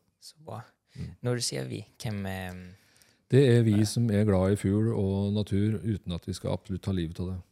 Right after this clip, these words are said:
Speaker 1: Ja.
Speaker 2: Og,
Speaker 1: Ja.
Speaker 2: og særlig, særlig på fuglesida er det jo,
Speaker 1: Ja.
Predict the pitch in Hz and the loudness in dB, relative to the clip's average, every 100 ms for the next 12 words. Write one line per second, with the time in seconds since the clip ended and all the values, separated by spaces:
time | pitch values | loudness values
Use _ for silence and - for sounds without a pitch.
0 | _ - 143 _ _ _ - 90 98 95 | _ -16 -16 _ _ _ -10 -8 -6 -6
1 | 92 92 92 98 - 101 85 92 92 92 | -8 -8 -8 -6 0 2 2 -2 0 -2
2 | 90 - 127 87 104 98 107 85 101 127 | -2 0 2 2 0 2 2 4 4 4
3 | 127 104 110 107 104 101 101 | 4 4 4 4 4 2 0